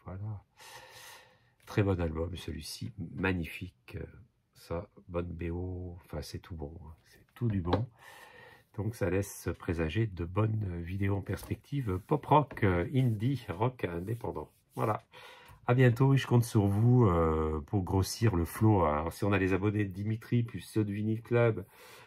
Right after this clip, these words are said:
plus les miens, plus ceux de Monsieur Vinyle, on va faire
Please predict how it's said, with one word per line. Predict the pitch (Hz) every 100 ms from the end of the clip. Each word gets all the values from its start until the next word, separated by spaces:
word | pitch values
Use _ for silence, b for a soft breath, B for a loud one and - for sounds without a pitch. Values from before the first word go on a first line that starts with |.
| B
plus | - 113 -
les | 113
miens, | 110 117 117
plus | 113 98
ceux | -
de | 107
Monsieur | 104 101 101
Vinyle, | 92 110 139 131
on | 95
va | 90
faire | - 98